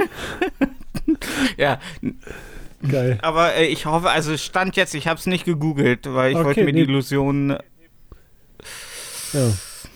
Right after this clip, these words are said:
Speaker 2: Nee, ich bin
Speaker 1: Ja.
Speaker 2: zufrieden. Also kannst
Speaker 1: Mal
Speaker 2: als Witzeschreiber arbeiten, auf jeden Fall so für Stefan Raab
Speaker 1: Für
Speaker 2: oder so.
Speaker 1: gan-,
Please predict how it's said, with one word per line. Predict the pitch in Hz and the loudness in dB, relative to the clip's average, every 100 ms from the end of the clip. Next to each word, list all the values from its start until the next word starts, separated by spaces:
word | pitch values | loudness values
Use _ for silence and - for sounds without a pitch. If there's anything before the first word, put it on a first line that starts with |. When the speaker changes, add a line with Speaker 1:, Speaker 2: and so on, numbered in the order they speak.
| - | -6
Speaker 2:
Nee, | 165 233 | 2 2
ich | 190 | 4
bin | 170 | 4
Speaker 1:
Ja. | |
Speaker 2:
zufrieden. | 170 - 262 233 165 | 4 2 2 4 2
Also | 139 143 | 2 2
kannst | 208 233 | 4 4
Speaker 1:
Mal | 196 | 2
Speaker 2:
als | - | 2
Witzeschreiber | 196 - 185 147 127 120 | -2 -2 -4 0 0 0
arbeiten, | 117 120 120 | -2 -2 -2
auf | 113 | 0
jeden | 123 131 | 0 0
Fall | 143 135 | 0 0
so | 131 | 0
für | 117 131 123 117 107 - - - - - - | -2 0 2 2 0 -4 -16 -20 -20 -20 -18
Stefan | - 143 127 131 120 | -2 0 2 2 2
Raab | 120 147 | 0 2
Speaker 1:
Für | 147 | 6
Speaker 2:
oder | 135 | 6
so. | 120 | 6
Speaker 1:
gan-, | 139 135 | 4 4